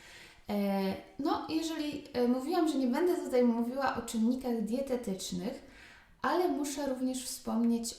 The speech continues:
o alkoholu. E, alkohol sam w sobie ma bardzo wysoki indeks glikemiczny i alkohol sam w sobie to są tak zwane puste kalorie, czyli dostarcza nam kalorii bez żadnych dodatkowych substancji odżywczych,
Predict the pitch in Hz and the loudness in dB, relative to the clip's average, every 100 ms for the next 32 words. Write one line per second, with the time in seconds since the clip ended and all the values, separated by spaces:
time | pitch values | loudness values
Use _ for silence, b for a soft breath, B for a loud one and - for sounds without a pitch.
0 | - 202 196 202 202 - 202 - 185 - | -6 -6 -2 -2 -2 -4 -10 -6 -4 -4
1 | - - - B B B - 196 190 190 | -8 -16 -20 B B B -2 0 2 0
2 | 185 202 190 294 330 359 349 277 247 - | -2 -4 -4 -2 0 0 0 0 0 -2
3 | - 311 254 226 220 220 254 294 262 240 | 0 0 2 2 2 0 -2 -4 -6 -4
4 | 247 240 - 247 254 202 190 - 190 190 | -4 -6 -4 0 0 0 -4 -8 -8 -6
5 | 180 170 - 202 190 262 311 - 240 226 | -6 -6 -8 -4 -2 -2 -6 -2 0 2
6 | 220 277 269 - 233 226 - 233 226 208 | -2 -6 -6 -2 -2 -2 -2 -2 -2 -4
7 | 208 202 190 220 226 226 226 226 - 220 | -4 -4 -6 -4 -2 -2 -4 -8 -8 -8
8 | - 196 208 180 - - 196 202 - 233 | -6 -2 -2 -4 -6 -10 -8 -8 -6 -6
9 | - 233 226 220 B B B B - 208 | -2 0 2 0 B B B B -2 0
10 | 220 240 208 214 226 - - 208 208 214 | 4 2 2 0 0 -4 -8 -8 0 2
11 | 233 240 226 226 208 208 202 - 220 208 | 2 2 0 -2 -2 -4 -4 -4 -8 -6
12 | 220 - 208 - 202 202 202 - 208 202 | -8 -8 -8 -8 -4 -4 -4 -8 -6 -4
13 | 190 180 - 190 - - | -6 -6 -6 -8 -8 -12